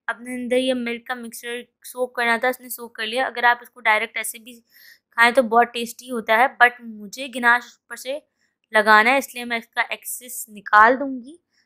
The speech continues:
ताकि मैं इसके ऊपर गनाश को कोट कर सकूं। आप लोग को याद होगा, अभी जो last video है माल्ट केक की, उसमें हमने गनाश बनाया था, तो वो गनाश मेरे पास remaining बचा हुआ था, तो मैं वही गनाश इसके ऊपर लगाऊंगी। इसे अच्छे से पहले इसका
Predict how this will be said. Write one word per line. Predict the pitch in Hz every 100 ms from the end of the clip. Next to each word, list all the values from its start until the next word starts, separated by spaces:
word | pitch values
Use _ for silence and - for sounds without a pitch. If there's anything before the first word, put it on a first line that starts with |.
| _ 208
ताकि | 208 240
मैं | 247
इसके | 233 -
ऊपर | 247 - 247
गनाश | 254 208 202 220 -
को | _ 233
कोट | 226 _ 202 202
कर | - 196
सकूं। | - 196 190 185 _ - - -
आप | 226 233
लोग | 254
को | 269
याद | 247 247
होगा, | 262 262
अभी | 254 247
जो | 240
last | 220 226 - 240
video | 220 240
है | 233
माल्ट | 202 214 -
केक | 226 _
की, | 262
उसमें | - 247
हमने | 240 208
गनाश | 196 202 220 220 -
बनाया | 190 185 185
था, | 196 196 _ _ _ _
तो | 247
वो | 277
गनाश | 285 285 294 285
मेरे | 277
पास | 285 302 247
remaining | 220 226 233 277 208
बचा | 202 - 202
हुआ | 185
था, | 180 190
तो | _ _ _ _ -
मैं | 269
वही | 262 269 302 311
गनाश | 262 240 240 240
इसके | - 240
ऊपर | 226 - 220
लगाऊंगी। | 208 196 208 233 277
इसे | 269
अच्छे | 269 _ - 285
से | 285
पहले | 269 247
इसका | 247 - 247